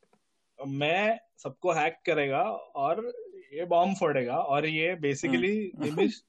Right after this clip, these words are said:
Speaker 1: लोगों को ठंडा करेगा, ऐसा प्लान था, ठीक है?
Speaker 2: <laughs>
Speaker 1: प्लान के मुताबिक तो कुछ हुआ ही नहीं। <laughs> पर एक पॉइंट पे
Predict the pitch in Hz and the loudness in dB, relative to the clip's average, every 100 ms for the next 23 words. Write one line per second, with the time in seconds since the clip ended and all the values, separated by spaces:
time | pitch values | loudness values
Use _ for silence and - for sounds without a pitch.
0 | 160 156 170 175 190 156 151 170 156 120 | -2 0 0 -2 -6 -4 -2 0 0 -2
1 | 101 - - 123 160 160 175 185 160 - | -4 -16 -14 -4 -4 0 0 0 -4 -12
2 | - _ _ 127 156 - _ - 196 - | -20 _ _ -12 -10 -12 _ -2 0 0
3 | 508 339 196 - _ - _ _ 120 135 | -2 -4 -6 -10 _ -20 _ _ -4 -2
4 | 170 170 196 190 196 196 202 - 196 208 | -2 -2 0 0 2 0 0 -2 0 0
5 | 202 175 180 190 190 147 - - 440 - | 2 2 4 2 0 -2 -4 -6 -12 -12
6 | _ _ _ _ - 320 226 - - 165 | _ _ _ _ -20 -8 -8 -6 -2 0
7 | 175 160 160 - 185 180 196 202 208 214 | 2 0 -2 -4 0 2 2 0 2 2
8 | 226 269 | 2 -2